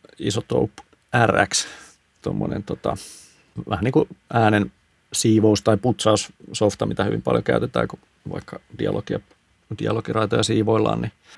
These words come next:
siinä on semmonen hyvä optio, että kun sieltä tota putsaa niitä röpelöitä ja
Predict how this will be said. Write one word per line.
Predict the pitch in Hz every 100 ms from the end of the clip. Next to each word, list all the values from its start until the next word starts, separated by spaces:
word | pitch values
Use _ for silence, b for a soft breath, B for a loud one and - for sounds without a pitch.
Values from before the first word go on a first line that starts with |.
| B
siinä | 113 135 131
on | -
semmonen | - 135 131 127
hyvä | 135 117 _ _
optio, | 120 127 - 104 95
että | 95
kun | 113 - _ -
sieltä | 113 107 -
tota | 117 - - _ _ -
putsaa | 113 - 57
niitä | 64 60 - _ _ -
röpelöitä | 123 123 117 69 -
ja | 69